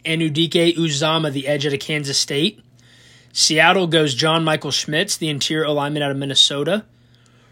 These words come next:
Raiders go DeJuan Jones, the offensive tackle out of Ohio State.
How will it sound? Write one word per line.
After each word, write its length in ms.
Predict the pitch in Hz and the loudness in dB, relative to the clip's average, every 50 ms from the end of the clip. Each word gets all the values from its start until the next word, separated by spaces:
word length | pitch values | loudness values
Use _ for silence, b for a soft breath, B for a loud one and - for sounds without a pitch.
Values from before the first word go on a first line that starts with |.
| b b - | b b -4
Raiders 440 | 143 156 165 170 175 180 170 151 | 2 4 4 6 6 4 4 2
go 180 | 139 170 165 165 | 4 4 4 4
DeJuan 440 | 135 160 139 143 151 156 160 156 151 | 4 2 0 0 0 0 0 0 -2
Jones, 420 | 131 143 139 139 151 170 190 170 156 | -2 -2 -2 -2 -2 -2 -4 -4 -4
the 120 | 147 143 | -4 -2
offensive 360 | 139 135 135 - 143 131 127 | -2 -2 -2 -4 -6 -8 -6
tackle 320 | - 151 139 135 - 151 139 | -4 -2 -2 -2 -2 -4 -4
out 60 | 135 | -4
of 100 | 127 131 | -4 -4
Ohio 260 | 120 117 131 127 120 | -4 -4 -4 -2 0
State. 460 | 113 - - 135 131 143 170 - - | 0 -2 -2 -2 -4 -4 -4 -6 -8